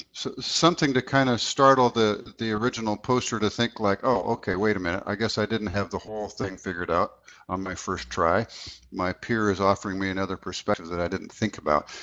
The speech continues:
And then after that, after that challenge, um, a closing affirmation needs to be visible. So we're bookending a challenge to think differently or think more broadly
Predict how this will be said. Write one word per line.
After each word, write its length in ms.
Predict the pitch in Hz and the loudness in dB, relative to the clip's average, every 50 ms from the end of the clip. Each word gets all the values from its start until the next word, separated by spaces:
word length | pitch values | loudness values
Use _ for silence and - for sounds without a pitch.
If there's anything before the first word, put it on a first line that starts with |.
| - - - | -16 -4 2
And 120 | - 131 | 4 8
then 140 | 135 139 139 | 10 10 10
after 320 | 143 151 165 165 - - 165 | 12 10 10 8 6 4 6
that, 320 | 135 131 107 98 101 - - | 6 8 6 6 4 2 0
after 300 | 110 117 123 - - 139 120 | 0 0 0 2 2 2 4
that 260 | 127 123 - - - | 4 4 2 0 -4
challenge, 640 | - - 147 139 127 113 92 87 95 120 - - - - - - - - - - - - - _ - | 0 4 6 6 6 6 4 2 -2 -4 -8 -12 -16 -18 -20 -18 -16 -16 -16 -16 -18 -20 -20 _ -4
um, 340 | - 101 104 101 98 98 98 - _ _ | 0 2 2 2 2 0 -2 -6 _ _
a 60 | - 110 | -2 -2
closing 560 | - - - 151 156 156 135 139 135 123 120 | 0 4 6 8 8 8 8 6 4 4 4
affirmation 880 | - 120 120 113 - 123 110 107 107 110 113 113 - - 95 76 76 - _ - - - - - - - - | 4 4 4 4 2 -2 -2 0 2 2 2 2 0 -2 -4 -6 -8 -12 _ -18 -16 -16 -16 -16 -18 -12 -2
needs 280 | - 107 110 110 - - | 2 4 4 4 4 2
to 100 | - - | -2 -2
be 160 | - - 104 | 0 0 0
visible. 480 | 87 95 107 95 - 95 - - 82 85 | 2 4 4 4 2 0 -4 -4 -4 -4
So 360 | - - - 123 123 120 - - - - - - - | 2 6 8 8 8 8 4 0 -12 -18 -18 -10 -2
we're 140 | - 123 120 | 2 2 2
bookending 840 | 113 104 107 147 180 - - 156 143 139 135 131 127 123 123 117 - - - - - _ - | 2 4 6 6 6 8 8 8 8 10 8 8 6 6 4 0 -4 -12 -20 -20 -20 _ -2
a 80 | - 107 | -2 0
challenge 640 | - - - - 135 131 127 123 117 113 104 - - | 2 4 6 6 8 8 8 8 6 4 2 0 0
to 120 | - 120 | 0 0
think 280 | 107 - - 131 123 - - _ _ _ _ | 2 4 2 2 2 0 -4 _ _ _ _
differently 520 | - 120 - - 107 92 98 107 123 147 - _ _ - - _ _ _ _ - | 2 2 2 0 -2 2 4 4 4 2 0 _ _ -20 -20 _ _ _ _ -2
or 200 | 104 104 104 95 | 0 2 2 2
think 260 | - - 120 113 - | 0 -2 -4 -4 -2
more 200 | 110 107 107 104 | -2 0 0 2
broadly 560 | - - 101 95 95 92 92 95 101 113 123 | 4 6 8 8 8 8 6 4 2 2 0